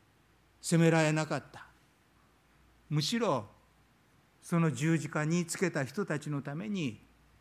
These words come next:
「父よ、彼らをお許しください。彼らは何をしているのかわからないでいるのです。」おそらく涙を流して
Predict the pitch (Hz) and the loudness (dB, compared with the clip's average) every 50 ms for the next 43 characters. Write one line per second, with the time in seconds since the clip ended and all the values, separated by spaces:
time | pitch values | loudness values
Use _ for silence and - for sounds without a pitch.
0 | _ _ _ _ _ - - - - - 196 202 180 170 165 180 165 160 151 147 | _ _ _ _ _ -6 -6 -4 0 2 4 6 6 6 6 4 4 6 6 4
1 | 143 135 135 147 170 170 151 147 147 147 139 143 - - - 160 143 139 135 - | 2 2 2 4 4 4 4 4 4 2 0 -2 -4 -6 -6 -4 -4 -4 -4 -6
2 | - - - - - _ _ _ _ _ _ _ _ _ _ _ _ _ _ _ | -10 -14 -16 -18 -20 _ _ _ _ _ _ _ _ _ _ _ _ _ _ _
3 | _ _ _ _ - - 160 151 147 147 135 127 123 135 151 160 165 165 165 - | _ _ _ _ -2 2 4 4 4 4 2 0 0 0 0 0 0 -2 -6 -14
4 | - - _ _ _ - 151 160 165 170 160 156 143 135 127 - - - 147 143 | -20 -20 _ _ _ 0 2 4 4 4 4 2 0 -2 -4 -6 -4 -4 -2 -2
5 | 139 139 135 123 113 - 160 170 170 165 160 - - - _ _ _ - 131 139 | -2 -2 -4 -6 -6 -6 -4 -4 -4 -4 -6 -8 -16 -20 _ _ _ -2 -2 0
6 | 143 - 175 190 202 214 226 285 339 339 311 190 175 165 156 147 170 165 165 160 | 2 2 2 2 4 4 2 0 0 -2 0 2 2 2 2 2 0 -2 -2 -4
7 | 160 160 151 - - 175 - _ _ _ _ _ _ _ _ _ _ _ _ _ | -8 -10 -12 -14 -14 -16 -18 _ _ _ _ _ _ _ _ _ _ _ _ _
8 | _ _ _ _ _ _ _ _ _ _ _ _ _ _ _ _ _ - 147 160 | _ _ _ _ _ _ _ _ _ _ _ _ _ _ _ _ _ 0 0 2
9 | 160 226 240 240 214 170 180 165 170 202 220 208 190 160 151 143 139 139 139 143 | 4 6 6 6 6 4 4 4 4 4 4 4 4 4 4 2 2 2 0 0
10 | 170 190 190 - - - 165 151 127 107 | -2 -4 -6 -6 -4 -2 0 0 0 -2